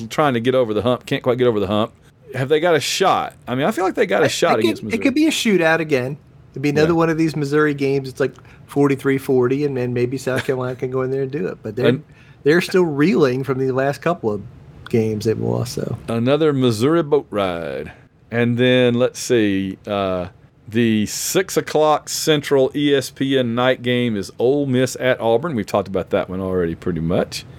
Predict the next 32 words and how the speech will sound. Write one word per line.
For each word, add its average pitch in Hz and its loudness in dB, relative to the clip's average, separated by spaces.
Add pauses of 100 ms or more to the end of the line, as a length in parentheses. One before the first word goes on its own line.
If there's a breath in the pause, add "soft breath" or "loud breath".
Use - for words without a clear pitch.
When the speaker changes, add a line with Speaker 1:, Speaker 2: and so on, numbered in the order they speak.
(280 loud breath)
Speaker 1:
And 117 -4 (160)
Army, 175 0
the 139 -2
Army 185 0
invades 143 0
L 143 0
S 131 -2
U 80 -6 (340)
si-, - -4 (100)
at 117 -2
six - 0
thirty 143 4
on 113 2
the 110 4
S 120 4
E 117 0
C 113 -2
network. 113 2 (140)
Um, 92 -4 (240)
I 101 -4
don't 110 -4 (160)
have 107 -6
a 98 -2
lot 95 0
of 87 -6
hope 98 -4
for 92 -10
the 90 -4
Army 80 -6
there 78 -6
unless 82 -6
they 85 0